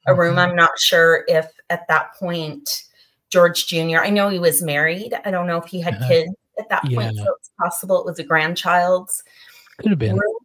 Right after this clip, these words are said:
Speaker 1: What's
Speaker 2: Yeah.
Speaker 1: really interesting about the house, too, is the way the upper floor is laid out in this children's room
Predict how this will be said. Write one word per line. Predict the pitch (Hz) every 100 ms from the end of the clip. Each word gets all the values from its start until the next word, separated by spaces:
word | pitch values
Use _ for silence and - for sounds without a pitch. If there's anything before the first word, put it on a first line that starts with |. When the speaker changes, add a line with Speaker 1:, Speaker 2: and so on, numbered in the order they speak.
| _ _ _
Speaker 1:
What's | - 214 214 - - -
Speaker 2:
Yeah. | 127 202
Speaker 1:
really | 247 262 196
interesting | 208 - 190 - 202 185
about | 175 180
the |
house, | 175 - 196 180 -
too, | - - 214
is | 185 170
the | -
way | 170 190
the | 196 -
upper | - 262 -
floor | 208 180 180
is | 175 170
laid | 175 165
out | 175 165 165
in | 180 175
this | 175 185 - -
children's | - 247 190 180 175 165 - 143
room | 160 147 147 156